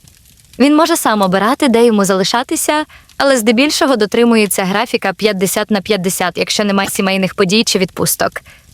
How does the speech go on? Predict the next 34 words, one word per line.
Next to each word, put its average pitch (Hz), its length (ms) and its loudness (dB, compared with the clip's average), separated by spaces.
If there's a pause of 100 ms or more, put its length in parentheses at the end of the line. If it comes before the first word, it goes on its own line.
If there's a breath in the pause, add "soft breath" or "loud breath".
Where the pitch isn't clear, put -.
(280 soft breath)
Він 294 140 2
досить 311 300 0
самостійний, 240 760 0 (200)
але 254 200 2
не 247 100 2
може 240 280 2
жити 180 240 0
сам. 175 360 -2 (600)
Опікунство, 277 640 0
мабуть, 220 300 0
краще 226 380 -2
слово 214 320 0
для 185 160 0
того, 202 260 0
що 202 380 0
у 196 80 2
нас 185 200 0
зараз, 208 580 -2 (180)
ніж 208 220 4
опіка. 175 500 -2 (960)
Коментатор. 175 600 -2 (540)
Абсолютно 285 500 0
невинні. 175 540 2 (560)
Якщо 269 300 -2
припустити, 277 580 0
що - 200 -2
ви 202 100 0
з 175 100 -4
Адамом 220 460 0
до 202 100 2
цього 208 260 0
часу 208 360 -2
чудово 196 380 0
ладили, 175 560 2